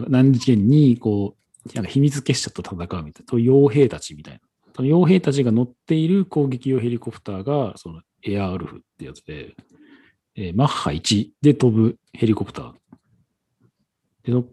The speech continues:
で、こう飛びながら、あの、ミサイルぶっ放したりとか、いろんなこう、攻撃をして、いわゆるその、悪い奴らをこうや-、やっつけるみたいな、なんかそういう分かりやすいやつだったんですけど、で、エアウルフはエアウルフでまたね、あの、いい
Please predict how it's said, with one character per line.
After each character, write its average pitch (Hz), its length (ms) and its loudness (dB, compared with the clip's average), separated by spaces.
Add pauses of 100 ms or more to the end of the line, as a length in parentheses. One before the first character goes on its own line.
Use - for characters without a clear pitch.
(140)
で、 139 160 2
こ 131 220 2
う 123 60 0
飛 131 120 -2
び 135 80 4
な 135 100 4
が 131 80 2
ら、 127 120 2
あ 123 40 2
の、 120 100 2
ミ 110 100 0
サ 135 120 -2
イ 110 40 -4
ル 87 200 -10 (140)
ぶ 101 80 -12
っ 95 60 -18
放 98 180 -10
し - 60 -18
た - 80 -16
り 76 80 -18
と - 80 -20
か、 76 340 -12 (600)
い 113 80 -6
ろ 104 80 0
ん 104 100 2
な 95 100 -2
こ 92 380 -4
う、 - 240 -20
攻 107 160 -2
撃 95 280 -2
を 90 100 -8
し - 120 -10
て、 185 520 2
い - 80 -8
わ 95 60 -2
ゆ 85 40 -6
る 78 40 -10
そ 80 140 -16
の、 71 200 -14 (920)
悪 104 180 -2
い 87 40 -2
奴 87 200 -8
ら 73 100 -12
を 76 60 -14
こ - 80 -14
う - 40 -12
や-、 - 80 -12 (260)
や 87 100 -10
っ - 80 -16
つ - 100 -14
け 98 100 -2
る 80 100 -14
み 73 60 -18
た 64 80 -18
い 62 40 -20
な、 - 80 -20
な - 60 -20
ん - 20 -20
か - 220 -20
そ 143 200 2
う 143 60 4
い 131 200 4
う 120 60 2
分 104 120 -4
か 117 100 -4
り 113 80 0
や 104 60 -2
す 110 100 -8
い 71 180 -12 (180)
や 98 100 -14
つ - 60 -18
だ - 60 -14
っ - 100 -20
た - 100 -20
ん - 20 -20
で - 40 -20
す - 60 -20
け - 140 -20
ど、 85 120 -20 (960)
で、 139 200 0
エ 156 60 6
ア 190 100 4
ウ 214 60 4
ル 185 100 6
フ 147 80 4
は 120 120 6
エ 131 80 4
ア - 20 4
ウ 127 40 4
ル 123 80 4
フ 101 120 -2
で 104 120 2
ま 104 140 -2
た 104 100 -4
ね、 90 300 -6
あ 92 80 -12
の、 92 160 -10
い 139 80 -6
い 101 340 2